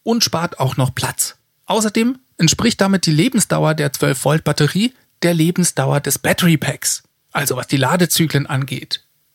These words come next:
Und auch das ist ein großer Vorteil laut Elon. Ja, es gab noch viele andere spannende Punkte. Ein richtig gutes Interview mit vielen technischen Details. Ich verlinke euch das Ganze mal unten in der Beschreibung.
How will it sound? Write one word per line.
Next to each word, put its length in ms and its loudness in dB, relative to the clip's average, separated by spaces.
Und 80 2
auch 100 0
das 240 -2
ist 320 -6
ein 140 2
großer 420 2
Vorteil 460 -2
laut 320 -2
Elon. 260 0
Ja, 100 0
es 120 -2
gab 160 -2
noch 120 2
viele 380 0
andere 300 0
spannende 400 0
Punkte. 500 -2
Ein 200 0
richtig 480 0
gutes 320 -2
Interview 480 2
mit 200 -4
vielen 400 -2
technischen 500 -2
Details. 560 -2
Ich 180 0
verlinke 300 2
euch 120 2
das 140 -4
Ganze 240 -2
mal 160 2
unten 320 0
in 100 -2
der 80 0
Beschreibung. 680 0